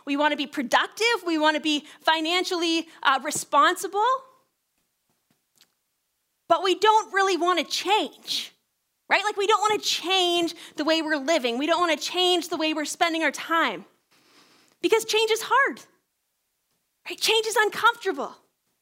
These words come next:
Change takes a lot of work. My dad has a, an expression he says to me all the time. He thinks it's hilarious. Uh, he says, "You know, Tamil, I have no problem with change. I love change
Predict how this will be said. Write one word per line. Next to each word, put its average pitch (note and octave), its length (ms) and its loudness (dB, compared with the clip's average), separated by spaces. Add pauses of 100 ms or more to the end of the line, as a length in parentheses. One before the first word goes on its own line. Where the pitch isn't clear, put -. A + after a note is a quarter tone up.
(500)
Change G#4 360 0
takes G#4+ 320 -2
a G4+ 40 -2
lot F#4 200 0
of C4+ 160 -2
work. F#4 400 0 (1800)
My D4+ 100 2
dad F#4 200 2
has F4 260 0
a, C#4 240 2
an D4+ 80 0
expression D4+ 500 -2
he C#4 100 -4
says C#4+ 260 -2
to D4+ 80 -4
me C#4+ 80 0
all C#4 80 2
the C4 40 0
time. C4+ 240 -2
He C4 60 -8
thinks C4+ 220 -6
it's C4 100 -12
hilarious. B3+ 560 -2 (260)
Uh, B3+ 200 0
he C#4 100 -6
says, C4+ 400 0 (240)
"You C#4+ 80 2
know, E4+ 140 4
Tamil, F4 240 2
I F4 80 4
have D4 180 2
no G4+ 220 4
problem G4 360 2
with E4 160 -6
change. E4 300 -2
I C#4 120 2
love F4 360 2
change D4+ 720 -4